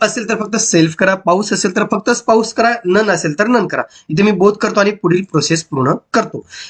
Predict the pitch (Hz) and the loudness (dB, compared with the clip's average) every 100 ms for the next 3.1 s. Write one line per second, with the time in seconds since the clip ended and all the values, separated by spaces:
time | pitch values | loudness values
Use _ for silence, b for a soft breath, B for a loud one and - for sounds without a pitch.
0 | B B - 208 240 226 220 220 233 233 | B B -2 0 0 0 0 2 0 0
1 | 214 233 233 185 165 208 208 202 196 170 | 0 0 2 -2 0 2 2 2 0 0
2 | 180 190 208 196 196 190 196 202 202 180 | 0 -2 -4 -2 -2 0 2 0 0 0